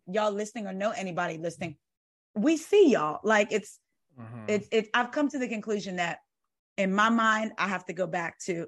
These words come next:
Speaker 1: still discuss these shows as we see 'em, but also go back to, like, y'all are funny and keep it moving because,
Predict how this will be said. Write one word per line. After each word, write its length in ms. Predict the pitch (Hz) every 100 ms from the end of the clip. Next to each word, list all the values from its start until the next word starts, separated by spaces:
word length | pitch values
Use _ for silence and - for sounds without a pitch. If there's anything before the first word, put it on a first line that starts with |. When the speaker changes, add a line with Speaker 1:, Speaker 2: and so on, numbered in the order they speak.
| -
Speaker 1:
still 280 | - 254 240
discuss 420 | 190 - 190 190
these 200 | 185 185
shows 300 | - 165 160
as 120 | 165
we 80 | 165
see 220 | 180 175
'em, 200 | 170 165 143 - - -
but 120 | 202
also 320 | 202 208 214
go 140 | 190
back 300 | 185 185 180
to, 100 | -
like, 260 | 185 175 175
y'all 280 | 190 214 214
are 60 | 202
funny 400 | - 180 175 160
and 80 | 160
keep 220 | 180 185
it 100 | 160
moving 300 | 180 170 151
because, 420 | 151 - 170 156